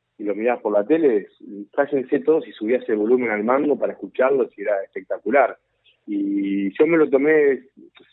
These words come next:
cero de intimidación, todo lo contrario, che, qué bueno que estoy ahora. Yo lo veía de chiquito, lo escuchaba y ahora me están cantando, no sé, me están, viste, <laughs> cantando una, una canción a mí en vivo, en, en vivo, en un recital.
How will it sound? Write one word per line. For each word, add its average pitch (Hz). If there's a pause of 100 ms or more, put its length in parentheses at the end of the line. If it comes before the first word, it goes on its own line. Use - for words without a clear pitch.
cero 170
de 123
intimidación, 123
todo 156
lo 143
contrario, 123
che, -
qué 143
bueno 143
que 107
estoy 139
ahora. 147 (360)
Yo 143
lo 139
veía 123
de 127
chiquito, 135
lo 104
escuchaba 147
y 123
ahora 123
me 110
están 131
cantando, 113
no 123
sé, 127
me 107
están, 120 (260)
viste, -
<laughs> -
cantando 135
una, 123
una 127
canción 127
a 127
mí 160
en 127
vivo, 135
en, 117
en 110
vivo, 175
en 127
un 131
recital. 131